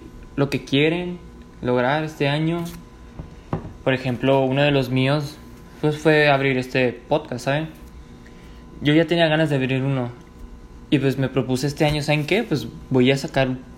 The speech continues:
mis podcasts porque yo creo que va a haber algún, alguna persona en este mundo que le interese mis temas. Y dije, pues, con que una persona lo escuche, pues, yo satisfecho, ¿saben? O sea,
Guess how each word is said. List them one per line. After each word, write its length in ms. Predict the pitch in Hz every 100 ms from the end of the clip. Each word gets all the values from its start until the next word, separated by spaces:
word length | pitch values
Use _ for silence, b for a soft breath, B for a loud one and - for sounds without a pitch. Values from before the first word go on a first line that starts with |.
| - - -
mis 100 | 151
podcasts 640 | 147 160 139 160 196 220 - - - -
porque 380 | 156 139 135 - -
yo 140 | 156
creo 200 | 151 147
que 100 | 160
va 40 | 156
a 40 |
haber 220 | 151 147
algún, 520 | 147 139 147 143 147 143 B B B
alguna 240 | 139 139 147
persona 240 | 143 139
en 20 |
este 200 | 143 143
mundo 280 | 147 143 151
que 80 | 151
le 80 | 143
interese 480 | 139 131 127 143 139
mis 200 | 127 -
temas. 380 | 180 220 214 151
Y 80 | 135
dije, 240 | 127 131
pues, 180 | - - B B B B B
con 220 | 151 151
que 200 | 147 143
una 220 | 139 156 170
persona 280 | 156 151
lo 80 | 165
escuche, 300 | 160 143 127
pues, 160 | 147 131
yo 260 | 131 131 - - - - - B B B B
satisfecho, 640 | - 151 139 135 147 156
¿saben? 200 | 139 143
O 40 | 135
sea, 140 | 127